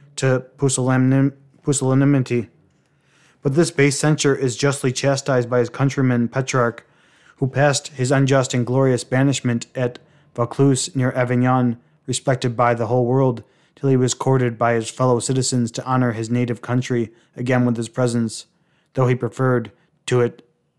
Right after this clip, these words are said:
a retirement to Padua. Dante died in thirteen twenty-one at Ravenna, whither he was exiled upon account of his factious and turbulent spirit.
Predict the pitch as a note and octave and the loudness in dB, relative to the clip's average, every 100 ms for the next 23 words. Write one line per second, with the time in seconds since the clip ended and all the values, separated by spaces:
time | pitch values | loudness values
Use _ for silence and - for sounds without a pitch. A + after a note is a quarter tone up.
0 | _ - B2 A#2 - B2 A#2+ A2+ G#2 - | _ -4 -2 -2 -2 0 0 -2 -4 -12
1 | - A2+ B2 A#2+ A#2 A2 G#2+ _ _ _ | -18 -6 -2 0 0 -2 -6 _ _ _
2 | _ _ _ _ _ _ _ _ - - | _ _ _ _ _ _ _ _ -20 -2
3 | B2+ A#2+ A#2 A#2+ A#2+ A#2 A2+ G#2+ B2+ - | 0 0 0 2 2 0 -2 -2 -2 0
4 | A#2+ A2+ A#2+ A#2 A#2+ A#2+ A#2 A2+ A2 A#2+ | -2 0 -2 0 2 0 0 -2 -2 0
5 | A#2+ A2+ - _ _ _ _ C3+ C3+ A#2+ | 0 -2 -6 _ _ _ _ 2 2 4
6 | C3 A#2 B2 - C3 A#2 A#2 B2+ B2 A#2 | 2 2 0 0 0 0 0 0 0 0
7 | B2 A#2+ A2+ A2+ A2+ - - B2 - B2+ | -2 -2 -2 -6 -6 -10 -4 -2 -2 -4
8 | A2 - C3 A#2 C3 A#2+ A#2+ A#2 - C3 | -4 -6 -8 -2 -2 0 -2 -2 -4 -2
9 | B2 A2+ | 0 -2